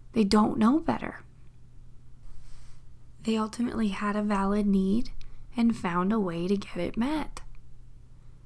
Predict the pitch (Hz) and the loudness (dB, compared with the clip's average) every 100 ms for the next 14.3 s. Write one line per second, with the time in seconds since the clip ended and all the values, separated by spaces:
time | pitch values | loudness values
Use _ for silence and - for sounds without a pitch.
0 | - - - - - 202 196 - 226 214 | -20 -20 -20 -16 -6 -4 -2 0 0 2
1 | 247 247 240 - 226 277 - - 202 214 | 2 2 0 0 -2 -2 -2 -2 -2 -4
2 | 220 196 196 247 302 - 180 165 185 285 | -6 -2 0 2 0 -2 -6 -4 -2 -2
3 | 311 - - - - - - - - - | -4 -12 -18 -18 -18 -18 -20 -20 -20 -20
4 | - - - 254 247 247 240 226 208 202 | -20 -20 -2 0 4 4 6 6 6 6
5 | 240 254 220 202 202 208 214 208 - 247 | 6 6 4 4 4 6 6 4 -2 -2
6 | 254 - 202 196 208 247 226 208 226 214 | -2 2 4 4 4 2 2 2 2 0
7 | 220 202 208 240 226 202 196 202 208 285 | 0 0 2 2 2 2 4 4 2 0
8 | 247 208 - - - - - - - - | -4 -6 -10 -14 -14 -16 -16 -16 -16 -16
9 | - - - - 240 233 208 - 262 - | -18 -20 -16 -2 2 2 0 2 2 4
10 | 269 - 214 214 220 214 196 202 196 - | 2 6 6 6 4 4 4 4 2 2
11 | 208 208 190 214 233 - 190 190 240 262 | 4 6 6 4 2 0 2 2 0 -2
12 | - - - - - - - - 208 220 | -12 -18 -18 -20 -20 -20 -14 -4 2 2
13 | 214 214 202 233 269 277 226 226 262 247 | 6 4 4 2 4 4 4 4 2 4
14 | 269 233 - | 2 0 -4